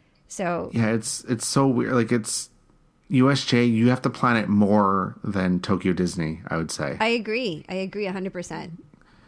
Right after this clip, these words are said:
Speaker 2: Because it's just, 'cause the park is, it's one park, right? And it, but it's a very busy park.
Speaker 1: It is.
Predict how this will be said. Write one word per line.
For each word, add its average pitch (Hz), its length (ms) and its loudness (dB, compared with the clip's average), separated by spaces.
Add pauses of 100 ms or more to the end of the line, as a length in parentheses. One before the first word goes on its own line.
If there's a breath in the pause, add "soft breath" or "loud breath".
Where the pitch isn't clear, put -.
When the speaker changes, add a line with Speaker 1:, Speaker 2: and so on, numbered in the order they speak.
(240 soft breath)
Speaker 2:
Because 101 380 0
it's 101 260 -2
just, - 420 -2
'cause 95 220 -2
the 104 100 0
park 127 300 0
is, 104 340 0
it's - 180 -4
one 175 180 4
park, 98 400 0
right? 92 240 0
And 104 140 2
it, 98 80 -2
but 107 200 -2
it's 110 160 -4
a 110 60 0
very 107 340 2
busy 98 400 -2
park. 90 480 -4
Speaker 1:
It 185 100 -6
is. 170 400 -8